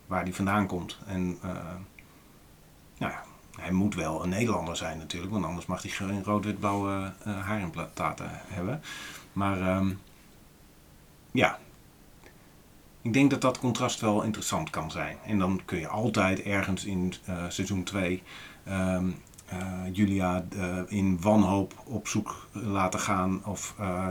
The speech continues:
de, de, de spindokter, eh, archiefonderzoek laten doen. Waar, waar komt die gast vandaan? Hoe is het toch mogelijk dat hij zo populair, nou ja. En dan kun je daar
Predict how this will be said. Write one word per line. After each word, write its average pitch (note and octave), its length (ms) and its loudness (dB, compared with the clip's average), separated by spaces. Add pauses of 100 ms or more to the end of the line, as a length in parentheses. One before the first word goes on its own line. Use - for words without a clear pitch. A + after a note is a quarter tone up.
de, F2+ 400 -2
de, F2+ 300 -4 (360)
de G2+ 80 -2
spindokter, F#2+ 760 2
eh, F#2 260 -4 (180)
archiefonderzoek G2+ 720 0
laten F2 300 -2
doen. F2 280 -4
Waar, F2+ 160 0 (120)
waar G2+ 200 2
komt A#2 260 -2
die G#2+ 120 0
gast G#2+ 300 -4
vandaan? A#2 400 0
Hoe A2 320 2 (100)
is B2 180 2
het A#2+ 140 0
toch A2 140 0
mogelijk A2 460 4
dat G#2 140 0
hij G#2+ 80 4
zo G#2 140 2
populair, G2 540 -2
nou G2 120 -2
ja. C#2 100 -6 (840)
En G2+ 100 0
dan F#2 140 4
kun F#2+ 160 0
je F2 60 0
daar F2+ 360 2